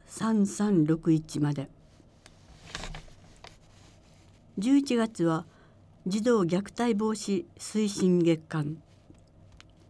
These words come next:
多くの子どもたちが児童虐待で傷つき、成長、発達が妨げられ、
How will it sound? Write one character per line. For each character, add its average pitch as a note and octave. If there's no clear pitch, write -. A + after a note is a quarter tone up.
多 B3
く G#3+
の F3+
子 F3
ど F#3
も F#3+
た E3
ち E3
が D#3+
児 F3+
童 A#3
虐 G3+
待 A3
で G3
傷 G3
つ -
き、 -
成 G3+
長、 F3
発 G3
達 G#3
が G#3
妨 G3
げ E3+
ら D#3+
れ、 D3+